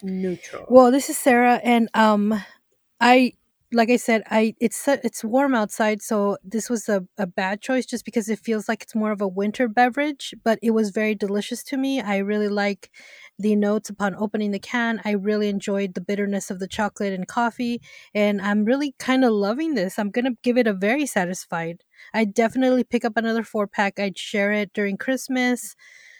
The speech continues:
Speaker 2: or even Thanksgiving. I think it's a very kind of wintry beverage, but I really enjoyed it. What about you, Jen?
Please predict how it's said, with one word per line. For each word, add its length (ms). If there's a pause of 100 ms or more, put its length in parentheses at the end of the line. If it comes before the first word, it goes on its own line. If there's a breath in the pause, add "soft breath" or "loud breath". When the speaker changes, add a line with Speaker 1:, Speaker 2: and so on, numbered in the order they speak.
(220 loud breath)
Speaker 2:
or 120
even 240
Thanksgiving. 840
I 60
think 240
it's 160
a 60
very 320
kind 240
of 140
wintry 420
beverage, 680
but 120
I 20
really 300
enjoyed 320
it. 160
What 120
about 180
you, 120
Jen? 300